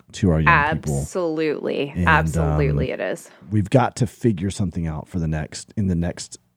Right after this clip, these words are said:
Speaker 1: era, the next phase of whatever that
Speaker 2: Yeah.
Speaker 1: looks like in terms
Speaker 2: Yeah.
Speaker 1: of helping our young people be able to set boundaries for that and,
Speaker 2: Yeah.
Speaker 1: and, um, navigate those things really well. But Jen wrote a book called Breath as Prayer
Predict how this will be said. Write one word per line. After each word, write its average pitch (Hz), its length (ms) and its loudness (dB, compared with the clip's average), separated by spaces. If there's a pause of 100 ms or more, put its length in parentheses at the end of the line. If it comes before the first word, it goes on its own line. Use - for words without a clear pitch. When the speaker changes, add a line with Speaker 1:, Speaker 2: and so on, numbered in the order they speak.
(1120)
Speaker 1:
era, 85 460 2
the 107 80 4
next 90 280 -2
phase 90 420 4
of 80 80 0
whatever 80 320 2
that 73 160 0
Speaker 2:
Yeah. - 40 -2
Speaker 1:
looks 73 200 -4
like 76 260 -2
in 78 100 -2
terms 80 360 -2
Speaker 2:
Yeah. 78 60 2
Speaker 1:
of 71 140 -2 (560)
helping 90 280 2
our 80 120 2
young 82 200 4
people 78 220 0
be 69 120 0
able 73 120 4
to 73 80 2
set - 200 0
boundaries 76 440 0
for - 160 -2
that 71 380 0
and, 73 340 0
Speaker 2:
Yeah. - 160 0
Speaker 1:
and, 73 260 2
um, 69 380 0 (120)
navigate 80 580 2
those 69 160 -2
things 71 260 -2
really 71 140 0
well. 69 280 0 (520)
But 120 260 4 (100)
Jen 135 540 4
wrote 117 180 2
a 107 60 0
book 95 260 -2
called 92 240 -2
Breath 87 340 0
as 85 180 -4
Prayer 92 540 0